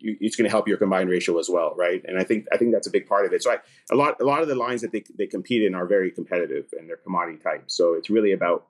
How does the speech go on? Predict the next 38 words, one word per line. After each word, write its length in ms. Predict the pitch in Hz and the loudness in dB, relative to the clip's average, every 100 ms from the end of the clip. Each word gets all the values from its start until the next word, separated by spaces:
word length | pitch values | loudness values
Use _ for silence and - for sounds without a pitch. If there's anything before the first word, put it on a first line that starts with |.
| - | 0
going 220 | 104 95 | 0 0
to 60 | |
where 120 | 92 85 | -2 0
the 60 | |
pricing 380 | - 101 98 90 | 0 0 0 -2
is, 300 | 87 85 80 _ - | -2 -4 -6 _ -6
and 100 | 95 | -2
when 80 | 98 | 0
the 40 | |
pricing's 320 | 101 95 101 | 2 0 2
not 260 | 104 104 110 | 2 0 2
there, 200 | 92 85 | 0 0
pulling 340 | - 104 82 | 0 -2 0
back. 260 | 85 80 - _ _ _ _ _ _ _ _ _ _ _ _ _ - | -2 -4 -6 _ _ _ _ _ _ _ _ _ _ _ _ _ -2
And, 220 | 82 85 | -2 0
and, 260 | 85 85 82 | 0 0 0
and, 200 | - 87 95 | 0 2 4
you 80 | |
know, 80 | 95 | 4
le-, 140 | 117 123 | 2 2
most 200 | 135 131 | 0 2
recently, 640 | 135 135 117 107 101 101 | 0 0 0 0 0 -2
there's 220 | 101 92 | -2 -2
been, 440 | 107 98 95 90 - - | -2 -2 -2 -4 -8 -12
um, 320 | 87 85 80 98 | -10 -10 -10 -2
the 80 | |
market's 280 | 101 104 107 | 2 2 0
been 160 | - 90 | 0 0
hard. 420 | 104 101 104 - - | 2 2 0 -4 -10
Um, 260 | 92 87 | -10 -10
it's 100 | 90 | -12
been 140 | - 87 | -12 -4
sort 180 | 95 90 | -2 -2
of 80 | |
the, 320 | 85 82 82 - | -2 -4 -6 -2
the 80 | 90 | -2
view 200 | 90 98 | 2 0
because 500 | 92 - 85 - - | 0 0 0 -2 -10